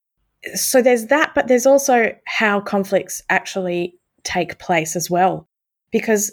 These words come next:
we think back, you know, we think about World War One and World War Two, and we think about men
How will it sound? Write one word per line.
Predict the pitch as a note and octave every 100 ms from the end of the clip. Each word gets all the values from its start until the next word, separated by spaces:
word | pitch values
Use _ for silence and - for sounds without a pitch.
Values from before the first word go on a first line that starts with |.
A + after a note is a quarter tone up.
| _
we | G#3+ B3+
think | B3+ D4 D4+
back, | - A3+ G#3+
you |
know, | F#3+ F#3+
we |
think | G#3 C#4+
about | B3 F#3+ F#3
World | F#3+
War | F#3 F3
One | F#3 F#3
and | F3
World | E3+ E3+
War | D#3+
Two, | - C#4 C4 B3+ _ _ _ _ -
and | G#3
we | G3+
think | A3 A3
about | G3 F#3 F3 - - - _ _
men | G#3 A#3 A#3 A#3